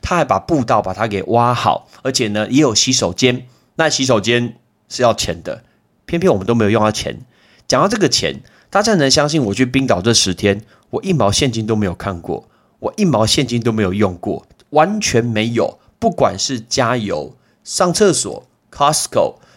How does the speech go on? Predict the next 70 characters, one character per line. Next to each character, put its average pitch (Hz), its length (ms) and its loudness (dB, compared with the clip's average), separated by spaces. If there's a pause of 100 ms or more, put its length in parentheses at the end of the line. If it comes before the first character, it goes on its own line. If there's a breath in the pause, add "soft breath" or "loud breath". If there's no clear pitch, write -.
超 147 200 -2
级 143 120 -6
市 131 200 -2
场、 90 280 -8 (180)
买 107 220 -2
酒、 120 380 -4 (180)
买 101 160 -4
任 151 160 2
何 117 100 4
食 107 300 0
物， 107 260 0
我 - 320 -6
一 175 140 2
毛 101 260 0
现 120 240 0
金 110 160 -6
都 113 60 -2
没 101 100 0
有 90 60 -2
碰 95 260 -6
过。 98 240 -2 (160 loud breath)
我 110 100 2
至 156 240 0
今 147 200 -2
都 143 100 2
没 131 140 0
有 101 40 0
看 117 200 -6
过 113 100 0
冰 117 240 -6
岛 92 180 0
的 90 180 -8
硬 107 200 -6
币 104 240 -4 (180 soft breath)
或 123 140 -4
者 98 140 -6
是 104 100 -8
它 110 160 0
的 110 80 -2
一 - 20 -2
个 101 120 -2
纸 80 240 -8
钞， 104 320 0 (100)
因 170 180 -2
为 151 280 4 (160 loud breath)
全 117 240 -2
部 139 120 -2
都 123 200 4
用 113 120 0
刷 101 360 2
卡。 - 340 -10
诶， 170 80 4
怎 131 140 0
么 160 40 -4
这 202 80 0
么 156 60 0
方 131 180 -2
便 123 220 -4
啊？ - 140 -14 (320)
真 196 280 2
的 156 120 4
是 143 200 4
很 98 120 0
方 113 200 0
便 107 220 0
的， 87 160 -8 (320 loud breath)
从 135 300 0
头 127 200 2
到 127 180 4
尾 101 220 -2